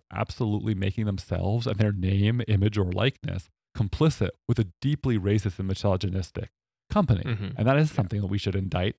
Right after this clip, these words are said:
Speaker 1: every single time. Except the situation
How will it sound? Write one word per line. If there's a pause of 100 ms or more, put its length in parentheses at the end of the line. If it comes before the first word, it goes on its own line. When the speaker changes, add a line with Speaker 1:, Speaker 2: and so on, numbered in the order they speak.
(140)
Speaker 1:
every
single
time. (680)
Except
the
situation